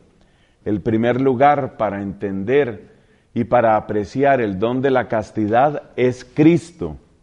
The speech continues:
Esa referencia, ese cristocentrismo, realmente nos puede salvar de muchas cosas,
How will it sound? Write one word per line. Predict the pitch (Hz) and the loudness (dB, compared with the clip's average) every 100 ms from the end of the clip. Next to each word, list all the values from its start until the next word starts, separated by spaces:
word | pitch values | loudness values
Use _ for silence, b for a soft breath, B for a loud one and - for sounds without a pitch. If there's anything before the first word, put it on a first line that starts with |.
| b b b b b | b b b b b
Esa | 117 120 160 | -2 2 2
referencia, | 147 143 - 113 139 165 151 - 104 | 4 2 2 4 4 4 -2 -2 -2
ese | 113 - 139 | -2 -4 -6
cristocentrismo, | - 156 165 160 - - 151 131 131 113 101 143 151 160 131 147 135 - b b b | -2 2 2 0 -8 -2 -2 -2 -6 -6 -6 -2 0 0 -4 -6 -8 -12 b b b
realmente | 113 123 143 165 170 170 165 | -2 2 2 2 0 0 -2
nos | 131 98 | -4 -4
puede | 139 147 156 | -2 0 -2
salvar | 143 120 113 139 139 | -2 -2 0 -2 -2
de | 147 | -4
muchas | 143 170 180 180 143 | -4 -4 -4 -4 -4
cosas, | - 170 165 - 90 - | -4 -2 -2 -4 -12 -12